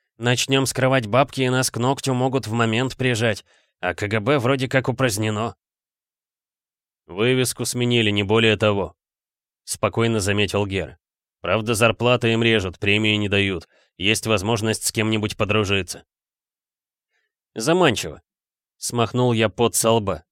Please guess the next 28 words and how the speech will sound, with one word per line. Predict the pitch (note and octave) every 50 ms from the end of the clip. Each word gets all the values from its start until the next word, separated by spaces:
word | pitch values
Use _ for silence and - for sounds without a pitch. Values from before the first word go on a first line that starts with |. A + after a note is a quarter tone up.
| _ _ _ _
В | -
парилке | B2+ B2 C3 C#3+ D3+ C3+ - C#3
становится | A#2+ - - A2+ A#2 A#2+ A#2 A#2 G#2+ - - A2
тяжко | G2 - B2+ A2+ - - - F#2+
сидеть, | - - G#2 G2 E2+ D#2+ C2+ - - - - _ _ _
а | - G2
разговор | G2 F2+ F2 F#2+ G#2+ G#2+ C3 A#2+
ещё | G#2+ G#2 F#2+ - - G#2+
толком | F2 - A2+ A2 A2 G2+ - G#2+ G#2+ - _
и | - G#2+
не | G2 F#2+
начался. | F#2+ F#2+ F2+ - A2 G2+ G2+ F#2+ - - - - _ _ _ _ _ _ _ _ _ _ _ _ _ _ _ _ _ _ _ _ _ _ -
«Подумаем, | C3 C3+ A#2 D3 E3 F3 F3 E3+ E3 D#3+
что | - - - -
и | C#3 C3 C3
как. | A#2+ - G2 - - _ _ _ _ _ _ _ _ _ _ _ _ _ _ _ _
Господину | - G2 A2+ - - - D3 D#3+ F3 F3 D#3
Чангу | - - F#3+ F#3+ F3+ E3 D#3
сообщили, | - - D#3 D3+ C3+ - - F#3+ F3+ E3
что | - - - C#3+
мы | C#3+ D3 C#3
крышуем | - C#3+ D3 C3+ - - E3 D#3+ D3 C3+
торговцев | C3 C#3 C3+ B2+ D3 D3 B2 - - C3 -
наркотой | C3 B2+ B2 B2 C#3+ C3 A#2+ - E3+ F3+ F3
и | - - D3+ C#3
продавцов | B2+ C#3 C3+ B2 C3 A#2+ - - - E3+ D#3
живым | B2+ C3 C#3 C3 C#3 C3+ B2+ B2+
товаром. | C3+ B2+ B2 A#2 F#2+ - -